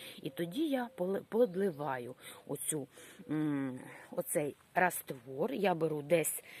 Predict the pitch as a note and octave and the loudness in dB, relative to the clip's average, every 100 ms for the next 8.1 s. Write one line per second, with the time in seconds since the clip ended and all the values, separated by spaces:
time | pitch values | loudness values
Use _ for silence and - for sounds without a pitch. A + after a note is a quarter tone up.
0 | - - G4+ C#4 C4 - - F3 D#3 D#3 | -10 -2 2 6 6 6 -2 -2 -2 -4
1 | C#3+ - D3 F3+ A3 F3 D#3+ D3+ F3 - | -4 -4 -2 0 0 2 2 2 -2 -2
2 | D#3 - - D3+ C#3+ D3 C#3+ C#3 C#3 C3+ | -6 -4 -2 0 0 0 -2 -4 -4 -4
3 | C3+ - E3+ G#3+ E3+ F#3 G3+ - - - | -4 -4 0 2 0 0 -2 -2 -12 -4
4 | E3 D3 C#3+ - G#3+ B3+ C4 C4+ - E3 | -4 -2 -6 -4 0 0 0 -2 -2 0
5 | F3 G3 D#3 C#3+ C#3 C#3 - - - D3 | 2 2 0 -6 -8 -10 -12 -18 -8 -4
6 | D3+ D3 A2+ - D3+ E3+ D3+ C#3 F#3+ A#3 | -4 -4 -8 -8 -6 -6 -6 -6 -6 -6
7 | - C#3+ D#3 D#3+ - B2 - - C3+ - | -10 -8 -6 -6 -10 -12 -12 -12 -12 -10